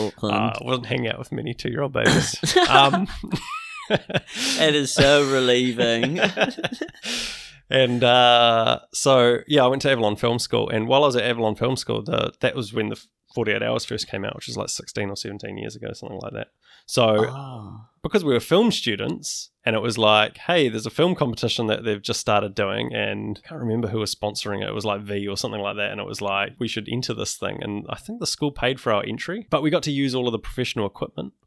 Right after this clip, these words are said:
Speaker 2: So we went and did it, and we had a, a, a, a blast. It was really, really fun. We did a, a mockumentary. We got into the finals. I can't remember if it
Speaker 1: Wow.
Speaker 2: was that year or the year after, but one of them, uh, Taika was in the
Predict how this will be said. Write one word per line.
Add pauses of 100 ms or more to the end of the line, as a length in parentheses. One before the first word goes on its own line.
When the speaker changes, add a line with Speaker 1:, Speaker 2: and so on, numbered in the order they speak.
(260)
Speaker 2:
So
we
went
and
did
it,
and
we
had
a, (180)
a, (100)
a, (120)
a
blast.
It
was
really,
really
fun.
We
did
a, (100)
a
mockumentary.
We
got
into
the
finals.
I
can't
remember
if
it
Speaker 1:
Wow.
Speaker 2:
was
that
year
or
the
year
after,
but
one
of
them,
uh,
Taika
was
in
the